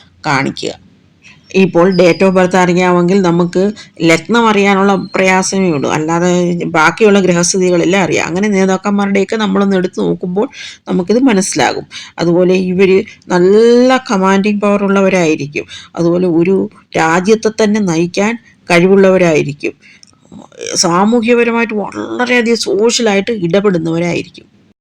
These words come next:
എല്ലാ വിഷയങ്ങളും കീറി മുറിച്ചിങ്ങനെ ചിന്തിക്കുന്നവരായിരിക്കും.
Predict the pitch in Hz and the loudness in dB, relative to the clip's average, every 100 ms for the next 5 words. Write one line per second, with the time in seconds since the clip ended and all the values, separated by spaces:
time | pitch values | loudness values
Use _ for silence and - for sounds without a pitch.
0 | _ - 208 269 294 285 285 262 226 240 | _ -10 0 2 4 4 2 0 0 2
1 | 254 240 - 233 240 285 277 226 208 214 | 2 0 -2 -2 2 4 4 2 0 0
2 | 214 233 240 - - - 208 214 226 226 | 2 2 -2 -10 -10 -2 2 4 2 0
3 | 226 214 208 147 147 151 147 165 | 2 4 4 2 2 -2 -2 -4